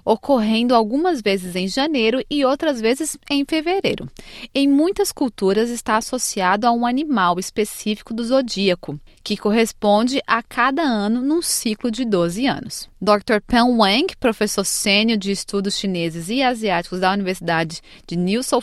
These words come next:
Wales, explica que o Festival da Primavera dura quinze dias até o Festival das Lanternas.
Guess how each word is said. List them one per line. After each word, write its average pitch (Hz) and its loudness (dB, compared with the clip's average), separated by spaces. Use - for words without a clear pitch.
Wales, 165 0
explica 247 -2
que 277 -2
o 240 0
Festival 214 2
da 208 2
Primavera 214 -2
dura 208 2
quinze 294 -2
dias 220 0
até 294 2
o 233 4
Festival 262 2
das 190 2
Lanternas. 226 -2